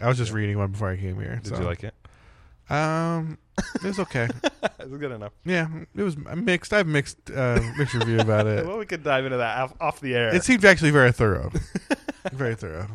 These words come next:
Speaker 1: I didn't get to read very much of it 'cause it was a very long and in-depth
Speaker 2: It is
Speaker 1: guide.
Speaker 2: quite long, yes.
Speaker 1: Yeah, in a good way. It,
Speaker 2: Yeah,
Speaker 1: like,
Speaker 2: I
Speaker 1: stuff
Speaker 2: think
Speaker 1: you
Speaker 2: so.
Speaker 1: need to know. Um, it was pretty interesting though how you had the, the routes mapped out for the, uh, to get the coins fast.
Speaker 2: Yeah.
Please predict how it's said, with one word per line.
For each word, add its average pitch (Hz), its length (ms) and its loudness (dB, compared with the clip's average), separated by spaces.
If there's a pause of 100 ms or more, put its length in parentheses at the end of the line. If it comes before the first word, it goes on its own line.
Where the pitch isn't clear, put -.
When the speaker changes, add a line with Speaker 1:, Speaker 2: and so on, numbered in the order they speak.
Speaker 1:
I 139 60 -4
didn't 147 140 -2
get 139 60 -2
to 113 60 -4
read 98 140 -4
very 87 140 -4
much 85 220 -10
of - 140 -14
it - 160 -18
'cause - 100 -10
it 131 40 -2
was 123 120 2
a 110 120 0
very 104 240 0
long 95 500 0
and 101 240 -10
in-depth 120 360 0
Speaker 2:
It 139 100 2
is 156 100 2
Speaker 1:
guide. 95 80 0
Speaker 2:
quite 147 220 2
long, 101 280 -2
yes. 90 460 -8
Speaker 1:
Yeah, - 200 -8 (140)
in 170 100 -2
a 208 40 2
good 220 180 2
way. 113 160 0 (140)
It, 151 200 2
Speaker 2:
Yeah, 143 60 -2
Speaker 1:
like, 151 200 0
Speaker 2:
I 175 60 -4
Speaker 1:
stuff 196 180 2
Speaker 2:
think - 20 -8
Speaker 1:
you 175 60 -2
Speaker 2:
so. 160 60 0
Speaker 1:
need 147 80 -2
to 143 80 -2
know. 123 180 -2 (560)
Um, 104 480 -4 (520)
it 147 100 -4
was 156 180 4
pretty 135 140 2
interesting 107 260 -6
though 92 80 -4
how 101 180 -2
you 92 160 -6
had 101 160 -2
the, 90 320 -6
the 110 100 -2
routes 101 360 -4
mapped 95 260 -6
out 95 180 -6
for 104 160 -6
the, 95 280 -10
uh, 95 180 -10 (220)
to - 60 -18
get 107 100 -4
the 107 80 -12
coins 95 340 -6
fast. - 540 -10
Speaker 2:
Yeah. 82 180 -12